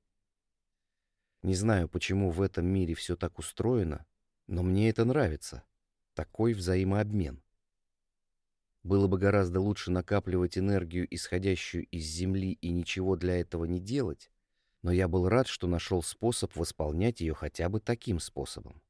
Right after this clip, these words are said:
"Всё, теперь ваша печень здорова", —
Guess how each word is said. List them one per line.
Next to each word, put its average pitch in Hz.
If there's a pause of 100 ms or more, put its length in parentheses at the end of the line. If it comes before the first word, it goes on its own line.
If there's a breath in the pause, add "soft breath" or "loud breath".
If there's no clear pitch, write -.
(2000)
"Всё, 85 (680)
теперь 92
ваша 90
печень 95
здорова", — 76